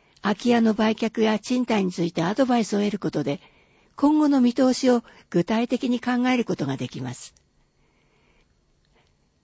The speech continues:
解体する。十和田市空き家等解体撤去費補助金。空き家を解体することで、維持管理の費用や労力が不要になり、土地が売却しやすくなります。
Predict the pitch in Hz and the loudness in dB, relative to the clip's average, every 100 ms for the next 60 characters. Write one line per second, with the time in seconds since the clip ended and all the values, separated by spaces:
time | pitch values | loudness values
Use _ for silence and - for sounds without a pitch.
0 | _ _ - 247 285 269 254 220 - 190 | _ _ 0 2 2 2 2 2 0 0
1 | 160 - _ _ _ _ _ _ _ _ | 0 0 _ _ _ _ _ _ _ _
2 | _ - 262 277 269 - 190 180 - 269 | _ 4 6 6 2 4 4 4 2 2
3 | 247 - 220 165 - - 269 277 269 262 | 2 2 2 2 0 0 0 2 2 2
4 | 247 247 - 262 - 196 175 _ - 208 | 2 0 2 0 2 0 0 _ -2 2
5 | 226 226 - 190 143 - _ _ _ _ | 2 2 0 -2 -2 -6 _ _ _ _
6 | _ _ _ _ _ _ - 180 - 285 | _ _ _ _ _ _ -4 -2 0 2
7 | 269 262 220 220 208 190 - 180 - 156 | 4 4 4 4 4 4 2 0 0 0
8 | 143 143 - - _ _ - 208 294 285 | 0 -2 -8 -20 _ _ -2 0 2 2
9 | 294 269 185 175 156 202 208 165 139 135 | 2 2 2 2 0 2 2 2 0 -4
10 | _ 208 269 277 214 - 170 165 208 196 | _ 2 4 6 4 2 -4 -4 0 2
11 | 185 165 170 147 127 _ _ _ _ 202 | 2 0 -2 -4 -8 _ _ _ _ 0
12 | 180 226 220 190 220 220 262 269 233 233 | 2 2 2 2 0 0 -2 0 0 0
13 | 220 - 196 160 143 131 - | 0 0 0 0 -2 -6 -8